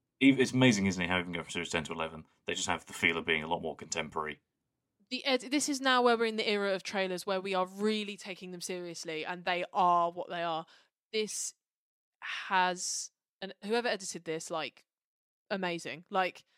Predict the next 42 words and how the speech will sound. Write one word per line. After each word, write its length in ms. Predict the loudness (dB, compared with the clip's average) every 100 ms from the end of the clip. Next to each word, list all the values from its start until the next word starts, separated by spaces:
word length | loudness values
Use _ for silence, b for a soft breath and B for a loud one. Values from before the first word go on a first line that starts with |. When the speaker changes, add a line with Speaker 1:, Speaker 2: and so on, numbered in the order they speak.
| _ _ _ _ _ -6
Speaker 2:
honestly, 380 | -2 -2 -2 -4
really 240 | -2 -2
great 220 | 0 -2 -2
editing. 380 | -6 -8 -10 -14 _ _ 0
Speaker 1:
I 100 | 4
do, 120 | 6
however, 320 | 6 6 2
though, 320 | -8 -8 -8 -4
and 120 | 2 6
you 100 | 8
might 260 | 8 6 0
agree 180 | 0 2
with 80 | 2
me, 80 |
you 60 | -2
might 120 | -6
disagree 240 | -8 -10 -8
with 60 |
me, 60 | -8
I 40 |
don't 140 | -8 -8
know. 180 | -10 -12 _ _ _ _ _ _ _ _ _ _ -10
Speaker 2:
Yeah. 180 | -8 -8 -14 _ _ _ 0
Speaker 1:
But 240 | 0 -2 _ _ _ _ _ _ _ _ -12 0
tell 120 | 2
me 60 | 2
what 100 | -2
you 60 |
think. 300 | -4 -4 -4 -14 _ -20 _ -18 -4
That 220 | -2 -2 -6 _ _ _ _ _ _ 4
I 120 | 6
like, 400 | 8 6 4 -6 -16 B B 0
I 60 | 4
like 180 | 6
this, 160 | 4 2
like 80 | 0
I 20 |
said, 200 | -2 -4
they're 80 | 0
taking 300 | 0 0 -4
it 120 | -2
seriously, 640 | -2 0 0 0 -2 -4